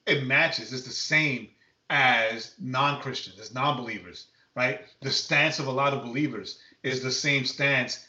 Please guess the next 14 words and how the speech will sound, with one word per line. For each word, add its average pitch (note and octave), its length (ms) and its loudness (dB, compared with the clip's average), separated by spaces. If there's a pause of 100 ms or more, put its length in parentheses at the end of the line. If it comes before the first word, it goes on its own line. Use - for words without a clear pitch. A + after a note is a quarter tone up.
(100)
as C3 220 0
non-believers. B2 760 0 (440)
We're, C3+ 240 2
we're, C3 300 -2
we're C3+ 180 2
blended. C3+ 540 0 (440)
And, B2 480 4 (1000)
and - 280 4
although, F3 720 4 (1300)
although E3 340 4
we F#3+ 80 0
can F3+ 200 -2
be D3+ 320 -4 (160)
angry C3 760 -2